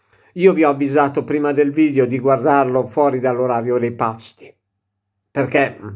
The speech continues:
visto gli ultimi due ar-, argomenti riguardavano gli scarafoni o scarrafone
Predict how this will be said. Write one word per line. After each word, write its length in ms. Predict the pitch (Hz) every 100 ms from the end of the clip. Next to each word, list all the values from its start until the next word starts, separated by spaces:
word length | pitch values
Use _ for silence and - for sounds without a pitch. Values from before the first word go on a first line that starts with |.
| 101 _ _ _ _ -
visto 260 | 139 147 143
gli 80 |
ultimi 360 | 147 143 147 147
due 220 | 139 151
ar-, 200 | 139 135
argomenti 600 | 131 127 151 156 147 143
riguardavano 1000 | 135 127 139 127 147 139 127 120 110 104 _ _ _ _ _ _ _ -
gli 120 | 170
scarafoni 840 | 185 - 156 151 135 190 139 120 127
o 140 | 151
scarrafone 1200 | 160 - 175 165 160 - 185 156 139 143 143 -